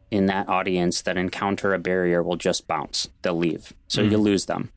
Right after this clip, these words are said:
Speaker 1: A small percentage of those people that bounce are very vocal anti-advocates,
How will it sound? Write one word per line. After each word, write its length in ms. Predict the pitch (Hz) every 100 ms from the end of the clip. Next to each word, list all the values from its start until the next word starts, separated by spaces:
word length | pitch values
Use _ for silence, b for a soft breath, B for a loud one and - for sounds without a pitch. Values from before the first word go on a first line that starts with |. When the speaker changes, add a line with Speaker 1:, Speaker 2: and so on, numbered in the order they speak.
| _ -
Speaker 1:
A 60 |
small 320 | 113 - 135 160
percentage 540 | - 143 135 123 113
of 100 | 107
those 220 | 107 107
people 340 | - 110 107 98
that 260 | 90 -
bounce 440 | 117 131 98 95 -
are 140 | - 95
very 680 | 95 104 110 110 107 104 95 _ -
vocal 720 | 90 87 98 98 101 87 85 - _ _ -
anti-advocates, 1300 | 110 107 107 101 90 95 92 85 82 - - -